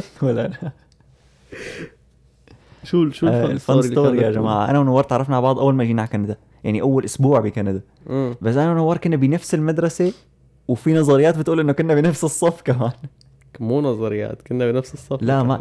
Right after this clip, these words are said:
Speaker 2: هي الفكرة، إنه أنت عم تقول إنه نحن كنا اثنيناتنا بسابع خامسة.
Speaker 1: بشو؟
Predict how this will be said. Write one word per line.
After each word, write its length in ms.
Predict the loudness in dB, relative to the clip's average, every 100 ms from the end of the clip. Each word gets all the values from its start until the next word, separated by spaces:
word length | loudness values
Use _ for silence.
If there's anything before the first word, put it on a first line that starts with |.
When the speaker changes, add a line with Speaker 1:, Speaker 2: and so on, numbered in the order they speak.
| -4 2
Speaker 2:
هي 340 | 4 6 4
الفكرة، 280 | 2 -4 -4
إنه 140 | -2
أنت 140 | -4 -2
عم 140 | -2
تقول 400 | 0 0 0 -4 -12 -20 -12 -2
إنه 220 | 0 2
نحن 220 | 0 -2
كنا 340 | -2 0 0 0
اثنيناتنا 400 | 0 0 0 -4
بسابع 320 | -2 -2 -2
خامسة. 400 | -2 -6 -6 -14 _ _ _ _ -6
Speaker 1:
بشو؟ 320 | -4 -2